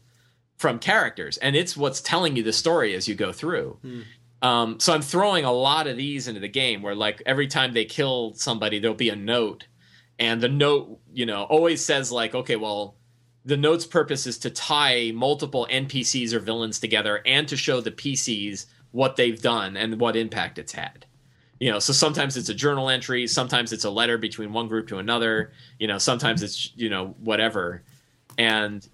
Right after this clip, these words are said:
Speaker 1: but it, every time it can, it can be used to, not just to steer the players towards what goals they have,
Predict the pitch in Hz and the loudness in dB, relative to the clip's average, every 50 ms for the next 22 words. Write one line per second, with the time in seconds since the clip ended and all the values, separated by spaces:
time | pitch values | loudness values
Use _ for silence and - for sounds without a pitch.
0 | - 139 143 139 131 143 151 - 139 147 143 156 139 - - 147 139 123 113 - | -8 0 2 2 4 4 4 4 2 0 0 0 -2 0 0 0 0 0 -4 -4
1 | - 127 127 123 117 - 123 120 - - - 139 123 123 120 127 147 151 147 127 | -2 -2 -2 -2 -4 -6 -6 -8 -8 -8 -6 -4 -2 0 2 4 4 4 2 0
2 | - - 127 107 110 123 127 135 160 - - - 156 135 127 - - - 117 - | -4 -6 -8 -8 -4 0 2 2 2 2 0 -2 -2 -2 -2 -4 -6 -6 -6 -6
3 | - - - 139 127 123 107 107 92 - - - 165 175 175 156 131 117 110 101 | -6 -2 -2 0 0 0 -2 -4 -8 -10 -8 -2 0 2 2 2 2 0 -2 -4
4 | - - - - 120 113 107 104 101 95 - 113 113 107 98 - 117 110 107 104 | -6 -10 -6 -2 -2 0 0 -2 -4 -6 -8 -4 -4 -4 -4 -2 0 0 2 2
5 | 101 95 - 101 98 92 90 90 85 87 87 90 90 - | 0 -2 0 0 0 0 0 -2 -2 -2 -4 -4 -8 -10